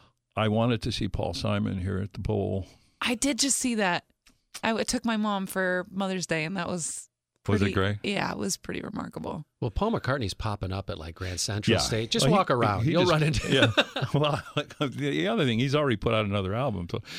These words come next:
Speaker 1: he obviously is not gonna retire. So
Speaker 3: No,
Speaker 1: hopefully
Speaker 3: I
Speaker 1: I'll
Speaker 3: agree.
Speaker 1: get to see McCartney
Speaker 3: I think
Speaker 1: again.
Speaker 3: so.
Speaker 1: But, uh, yeah, the Eagles.
Speaker 3: Mm.
Speaker 2: Good show. Yeah.
Speaker 1: Started with
Speaker 3: Very
Speaker 1: the
Speaker 3: good.
Speaker 1: Beatles,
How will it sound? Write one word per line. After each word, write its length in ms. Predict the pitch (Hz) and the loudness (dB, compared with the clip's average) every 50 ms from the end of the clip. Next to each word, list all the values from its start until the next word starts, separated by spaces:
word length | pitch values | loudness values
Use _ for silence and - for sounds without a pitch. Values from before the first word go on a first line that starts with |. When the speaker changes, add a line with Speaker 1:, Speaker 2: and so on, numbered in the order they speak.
| - - - | -12 -12 -10
Speaker 1:
he 180 | - - 160 185 | -4 0 2 2
obviously 380 | 180 156 143 127 113 98 113 107 | 4 2 2 2 0 0 0 -2
is 100 | 107 101 | 0 0
not 140 | 104 104 95 | -2 -2 -2
gonna 140 | 95 90 87 | -2 -4 -4
retire. 520 | 82 80 - - 92 87 85 87 85 85 - | -6 -6 -4 -4 -4 -2 -4 -6 -8 -8 -8
So 120 | 107 95 98 | -4 -2 -2
Speaker 3:
No, 80 | 95 92 90 | -2 -2 0
Speaker 1:
hopefully 400 | 90 127 135 139 143 110 113 101 | 0 0 0 2 0 0 2 2
Speaker 3:
I 60 | 92 | 2
Speaker 1:
I'll 40 | 90 | 0
Speaker 3:
agree. 120 | 85 90 92 | 0 -2 -4
Speaker 1:
get 60 | - | -6
to 40 | - | -6
see 180 | - - 92 85 | -6 -4 -4 -4
McCartney 440 | 82 82 80 - - 87 90 - 87 | -4 -4 -4 -6 -6 -6 -6 -6 -4
Speaker 3:
I 40 | - | -6
think 140 | 120 - | -4 -4
Speaker 1:
again. 220 | - - 85 90 95 | -4 -4 -4 -6 -8
Speaker 3:
so. 20 | - _ _ _ - - - - _ _ | -10 _ _ _ -20 -20 -20 -20 _ _
Speaker 1:
But, 280 | - 90 85 80 - - | -4 -4 -4 -2 -4 -4
uh, 200 | 87 82 82 80 - - - - - - - - | -2 -2 -2 -4 -6 -10 -20 -20 -20 -20 0 2
yeah, 200 | 127 131 131 120 | 4 4 4 4
the 100 | 110 107 | 2 2
Eagles. 480 | 107 120 131 127 107 101 95 - - - _ _ _ _ _ _ _ _ _ _ _ _ _ _ _ _ _ - | 2 2 0 0 0 -2 -2 -4 -10 -16 _ _ _ _ _ _ _ _ _ _ _ _ _ _ _ _ _ -12
Speaker 3:
Mm. 80 | 98 92 | -6 -6
Speaker 2:
Good 120 | 233 214 - | -4 -4 -4
show. 220 | - 208 202 151 - _ _ _ - - - - - 202 | -4 -4 -6 -6 -10 _ _ _ -20 -20 -20 -14 -8 -4
Yeah. 120 | 208 214 | -2 2
Speaker 1:
Started 280 | 208 147 139 143 156 156 | 4 4 6 6 4 4
with 140 | 143 139 123 | 2 2 2
Speaker 3:
Very 120 | 139 135 | 0 0
Speaker 1:
the 160 | 123 131 131 | 2 0 0
Speaker 3:
good. 40 | 135 | 0
Speaker 1:
Beatles, 240 | 151 147 139 117 - | 0 -4 -4 -8 -12